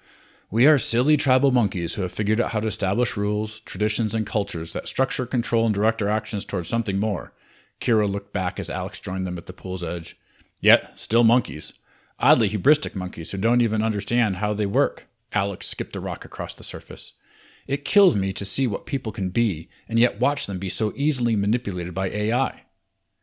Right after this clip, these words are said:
"A I merely made it faster. These things have been going on forever, only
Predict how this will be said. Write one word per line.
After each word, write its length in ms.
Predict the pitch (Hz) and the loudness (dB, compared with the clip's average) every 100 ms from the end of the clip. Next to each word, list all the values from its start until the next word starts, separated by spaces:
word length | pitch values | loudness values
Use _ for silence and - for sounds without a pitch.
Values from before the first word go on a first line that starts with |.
| _ _ _ - | _ _ _ 2
"A 180 | 147 123 | 4 4
I 200 | 135 98 | 2 2
merely 320 | 104 135 123 | 2 4 6
made 180 | 120 123 | 4 2
it 100 | - | 0
faster. 520 | 131 143 - - - _ _ - | 0 0 -6 -14 -18 _ _ 0
These 200 | 139 151 | 2 2
things 300 | 151 156 131 | 0 0 0
have 80 | 90 | -2
been 100 | 98 | 2
going 300 | 113 120 117 | 4 4 4
on 160 | 120 | 2
forever, 480 | - 117 127 62 - _ _ - | 0 0 0 -4 -12 _ _ 2
only 400 | 127 117 101 | 4 4 2